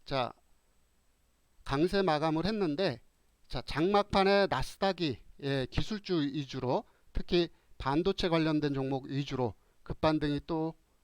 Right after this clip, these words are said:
나오면서 마감을 했습니다. 자, 오늘 우리 증시,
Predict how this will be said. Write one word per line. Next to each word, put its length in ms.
나오면서 460
마감을 440
했습니다. 580
자, 120
오늘 320
우리 220
증시, 560